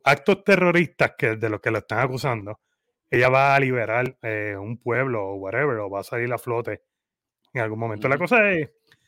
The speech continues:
Speaker 1: que ese tatuaje está ahí también por, por una razón, y es una razón de make-up. Porque cuando ella recibe el tiro,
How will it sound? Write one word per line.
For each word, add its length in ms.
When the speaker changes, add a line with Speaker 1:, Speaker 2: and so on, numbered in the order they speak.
Speaker 1:
que 460
ese 260
tatuaje 280
está 160
ahí 100
también 320
por, 380
por 120
una 140
razón, 460
y 80
es 80
una 180
razón 460
de 460
make-up. 400
Porque 580
cuando 240
ella 400
recibe 340
el 100
tiro, 460